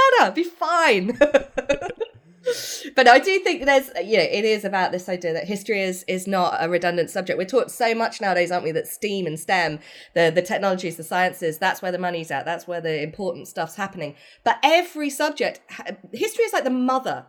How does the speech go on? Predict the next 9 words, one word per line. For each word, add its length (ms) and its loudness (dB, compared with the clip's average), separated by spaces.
of 140 -4
all 120 0
subjects, 380 -8
because 300 2
every 320 2
science, 440 -4
every 480 -6
computing, 680 -8
physics, 640 -8